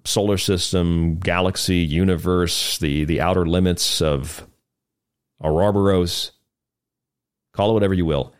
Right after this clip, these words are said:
But when Doja Cat plucks her eye out, and I, I, I mean, I, I assume that is Doja Cat in the video. I can't, it might be another woman. I can't tell 'cause it's black. It's very black and white and hard to see, ironically. But taking her eye out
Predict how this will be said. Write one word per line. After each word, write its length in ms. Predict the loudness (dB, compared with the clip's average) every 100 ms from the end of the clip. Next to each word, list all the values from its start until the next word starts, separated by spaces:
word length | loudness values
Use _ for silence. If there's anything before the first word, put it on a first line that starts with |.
| _ _
But 100 | 0
when 140 | 2
Doja 300 | 2 2 0
Cat 220 | 0 -2 -2
plucks 300 | -2 -2 0
her 120 | 0
eye 200 | 2 2
out, 340 | 2 0 -6 _ _ _ _ _ _
and 80 | -2
I, 220 | 0 0
I, 120 | 0
I 20 | 2
mean, 120 | 2
I, 120 | 2
I 160 | 2 0 0
assume 320 | 0 0 2 2
that 160 | 2
is 140 | 0 0
Doja 260 | -2 -2
Cat 200 | -2 -4
in 40 | -2
the 60 |
video. 260 | -2 0 0
I 80 | -2
can't, 220 | -2 -2
it 40 |
might 200 | 0 -2
be 80 | -2
another 240 | -2 0
woman. 240 | -2 -2 -2
I 80 | -4
can't 260 | -4 -4
tell 220 | -2 -2
'cause 200 | -2 -6
it's 140 | -6 -4
black. 260 | -4 -4
It's 140 | -6 -4
very 220 | -2 0
black 240 | -2 -2
and 100 | -2
white 120 | -2 -2
and 100 | -2
hard 180 | -2
to 80 | -2
see, 380 | -4 -2 -4 -6 -14 _ _ _ _ _ _ _ -8
ironically. 560 | -2 0 -2 -4 -8 -8 -16 _ _ _ _ _ -6
But 220 | -4 -2
taking 380 | 0 0 0 2
her 200 | 2 2
eye 260 | 2 2
out 400 | 0 0 -2 -6